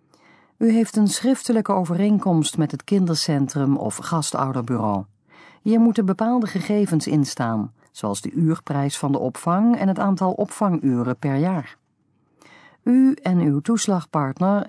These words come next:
hebben de Nederlandse nationaliteit of een geldige verblijfsvergunning. U werkt, studeert of volgt een traject om werk te vinden. Of u volgt verplicht een inburgeringscursus bij een gecertificeerde instelling.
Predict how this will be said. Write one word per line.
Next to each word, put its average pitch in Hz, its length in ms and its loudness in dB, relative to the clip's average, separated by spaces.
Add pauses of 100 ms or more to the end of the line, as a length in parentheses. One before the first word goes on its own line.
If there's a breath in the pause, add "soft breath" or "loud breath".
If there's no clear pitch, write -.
hebben 180 220 0
de 175 80 2
Nederlandse 196 600 2
nationaliteit 135 960 -2
of - 140 -8
een 202 100 0
geldige 160 460 -2
verblijfsvergunning. 151 920 -2 (1080 loud breath)
U 220 140 0
werkt, 208 400 0
studeert 190 680 2
of 170 120 -2
volgt - 380 -4
een 135 120 0
traject 160 540 -2
om 117 200 -2
werk 127 300 -2
te 135 120 -4
vinden. 113 400 -4 (440 soft breath)
Of - 300 -6
u 139 80 -4
volgt 110 320 -4
verplicht 180 480 -2
een 151 120 -2
inburgeringscursus 147 1200 -2
bij 156 160 -2
een 147 100 0
gecertificeerde 160 960 -4
instelling. 139 640 -2